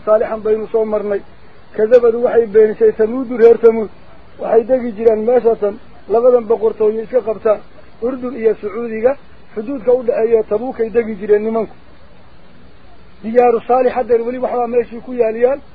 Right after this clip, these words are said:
oo la siyaartaa oo la tagaa, xuduudka u dhexeeya ayay ku taallaa, weliba waxay soo raacsan tahay Sacuudiga. Kadabad, waxay beenisay Samuudu, reer Samuud waxay beenisay, iyo wa Caadun, reer Caad, iyagana waa taqaanaan, waa qawmu Huud.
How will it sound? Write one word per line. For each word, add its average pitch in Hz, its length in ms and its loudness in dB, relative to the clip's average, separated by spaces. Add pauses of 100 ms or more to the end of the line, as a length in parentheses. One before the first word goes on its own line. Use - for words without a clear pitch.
(100)
oo 240 140 4
la 233 200 2
siyaartaa 220 460 -2
oo 220 140 0
la 208 120 0
tagaa, 226 360 0 (440)
xuduudka 233 440 0
u 247 100 0
dhexeeya 220 520 0 (340)
ayay 208 260 0
ku 294 140 -8
taallaa, 214 400 4 (280)
weliba 233 260 0
waxay 220 320 0
soo 220 120 0
raacsan 202 300 -6
tahay 196 160 -2
Sacuudiga. 190 380 -8 (480)
Kadabad, 226 380 4
waxay 233 280 0
beenisay 226 460 0
Samuudu, 247 520 -2 (300)
reer 233 200 2
Samuud 233 280 0
waxay 233 260 2
beenisay, 220 520 2 (320)
iyo 247 320 4
wa 226 100 4 (100)
Caadun, 240 480 4 (320)
reer 277 180 8
Caad, 214 240 0 (320)
iyagana 240 360 0
waa 240 200 0
taqaanaan, 226 520 -4
waa 226 120 2
qawmu 226 340 -2
Huud. 254 180 -4